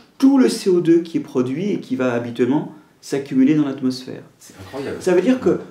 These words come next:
Speaker 1: non seulement cette histoire de remettre du carbone dans les
Speaker 2: Ouais.
Speaker 1: sols, euh, ça va avoir un effet positif en termes d'effet de serre. Deuxièmement, comme on va remettre du carbone dans les sols, on va soutenir la vie microbienne. Troisièmement, comme le carbone dans les sols, si on met de la matière morte dans les sols,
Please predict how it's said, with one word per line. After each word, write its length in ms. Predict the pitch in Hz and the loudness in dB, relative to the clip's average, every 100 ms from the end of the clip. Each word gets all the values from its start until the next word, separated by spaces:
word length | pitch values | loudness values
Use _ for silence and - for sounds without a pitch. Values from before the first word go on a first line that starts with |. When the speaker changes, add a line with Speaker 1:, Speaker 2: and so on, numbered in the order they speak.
| - | -10
Speaker 1:
non 200 | 151 220 | 0 4
seulement 600 | 247 - 208 165 160 156 | 4 4 0 0 -2 -4
cette 240 | 147 131 127 | -4 -8 -12
histoire 220 | 131 156 | -6 -4
de 80 | 127 | -2
remettre 220 | 131 131 | -2 -4
du 100 | 117 | -6
carbone 300 | 131 123 123 | -6 -2 -2
dans 100 | 120 | -2
les 80 | 113 | -4
Speaker 2:
Ouais. 160 | - | -6
Speaker 1:
sols, 300 | 127 117 104 - - - - _ - | -2 -2 -2 -8 -20 -20 -20 _ -4
euh, 600 | 113 110 107 95 92 - | 0 0 0 -2 -2 -4
ça 220 | - 127 | -6 -4
va 340 | 117 127 110 98 | -2 -2 -4 -6
avoir 400 | - 107 120 113 | -8 -6 -4 -4
un 80 | |
effet 240 | 110 110 117 | -6 -6 -8
positif 600 | 123 113 113 - 117 104 | -6 -6 -8 -12 -14 -12
en 60 | |
termes 300 | 95 101 98 90 - | -12 -10 -12 -14 -16
d'effet 320 | - 95 101 | -14 -12 -12
de 60 | 101 | -12
serre. 360 | - 190 254 262 - - - | -6 -4 -4 -6 -12 -20 -6
Deuxièmement, 540 | 151 180 185 196 196 196 | 2 2 4 2 2 0
comme 180 | 170 175 | -2 -4
on 80 | |
va 80 | 170 | -4
remettre 240 | 170 170 160 | -4 -4 -4
du 120 | 151 | -4
carbone 360 | 156 151 151 | -4 -2 -2
dans 100 | 147 | -2
les 120 | 143 135 | -4 -6
sols, 240 | 143 143 | -6 -6
on 80 | 120 | -4
va 120 | 113 | -6
soutenir 640 | - - 165 165 160 160 | -8 -10 -10 -6 -6 -4
la 120 | 127 113 | -4 -6
vie 100 | 113 | -6
microbienne. 680 | 110 - 131 170 220 240 233 - - - | -8 -8 -8 -4 -2 -2 -4 -16 -20 -14
Troisièmement, 680 | - 226 240 202 202 190 | -6 -2 0 2 2 0
comme 300 | 185 247 254 | -2 2 4
le 80 | 240 | 4
carbone 400 | - 180 175 170 | 2 -2 0 0
dans 100 | 156 | 0
les 140 | 147 139 | -2 -4
sols, 400 | - 160 151 - - | -6 -2 -2 -4 -16
si 120 | - | -6
on 40 | 170 | -4
met 80 | 196 | 0
de 40 | |
la 60 | 131 | 0
matière 400 | 143 151 165 147 | 0 -2 -4 -4
morte 220 | 147 135 | -6 -6
dans 100 | 120 | -4
les 80 | 123 | -4
sols, 260 | 131 123 | -2 -6